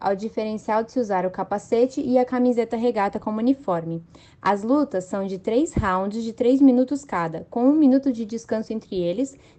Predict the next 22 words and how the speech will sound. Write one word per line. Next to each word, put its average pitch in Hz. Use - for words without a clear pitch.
tanto 294
na 285
categoria 220
masculina 226
quanto 226
na 233
feminina. 226
O 208
tempo 294
de 233
espaço 175
entre 240
as 180
lutas 220
pode 208
variar 190
de 180
alguns 277
dias 233
até 233
duas 226
semanas. 175